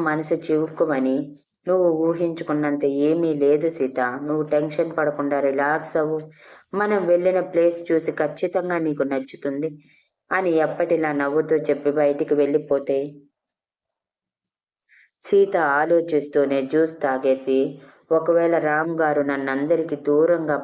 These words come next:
పంపించేస్తున్నారా? అదే అయి ఉంటుంది. విడాకులు కూడా వద్దన్నారు, కానీ స్వాతి అక్కతో పెళ్లి క్యాన్సిల్ చేసుకోలేదు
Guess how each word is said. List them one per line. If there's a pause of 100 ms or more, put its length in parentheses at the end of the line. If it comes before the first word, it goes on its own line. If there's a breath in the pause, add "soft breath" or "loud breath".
(160)
పంపించేస్తున్నారా? (580 loud breath)
అదే
అయి
ఉంటుంది. (520 soft breath)
విడాకులు
కూడా
వద్దన్నారు,
కానీ
స్వాతి
అక్కతో
పెళ్లి
క్యాన్సిల్
చేసుకోలేదు